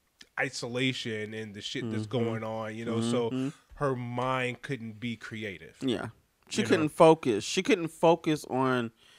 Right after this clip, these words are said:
Speaker 2: starting the painting, let alone
Speaker 1: Right.
Speaker 2: finish it, because
Speaker 1: Right.
Speaker 2: her mom, it was just, everything was, like, hitting her at once, and she couldn't just, like, focus on it.
Speaker 1: Now, we can't really go too far after this because
Speaker 2: Yeah.
Speaker 1: oh my
Speaker 2: Mm.
Speaker 1: goodness, the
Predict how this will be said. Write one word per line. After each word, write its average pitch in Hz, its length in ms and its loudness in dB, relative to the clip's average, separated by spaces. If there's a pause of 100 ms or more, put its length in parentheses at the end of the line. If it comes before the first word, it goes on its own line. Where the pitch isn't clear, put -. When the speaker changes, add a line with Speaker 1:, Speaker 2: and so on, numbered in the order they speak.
(220)
Speaker 2:
starting 175 720 12
the 120 80 4
painting, 127 380 2
let 127 180 4
alone 127 340 4
Speaker 1:
Right. 101 220 2
Speaker 2:
finish 180 420 6
it, 110 280 -2
because 147 380 2
Speaker 1:
Right. 139 80 6
Speaker 2:
her 127 60 6
mom, 139 500 6
it 139 80 8
was 139 160 2
just, 127 300 -4
everything 143 480 4
was, 123 180 2
like, 110 220 2
hitting 117 240 0
her 117 160 4
at 98 100 4
once, 127 360 4 (560)
and 131 120 0
she - 160 -4
couldn't 104 320 -2
just, 107 280 -2
like, 98 200 -2
focus 120 460 0
on 82 180 -8
it. 50 140 -14 (340)
Speaker 1:
Now, 117 480 -2 (420)
we 135 220 -4
can't 170 440 -2 (100)
really 131 380 0
go 127 320 2
too 123 260 -6
far 117 380 -2
after 113 300 -2
this 113 200 -6
because 113 640 -2 (640)
Speaker 2:
Yeah. 107 500 2
Speaker 1:
oh 135 260 8
my 113 120 -2
Speaker 2:
Mm. 113 60 -4
Speaker 1:
goodness, 101 300 -4
the 107 180 -12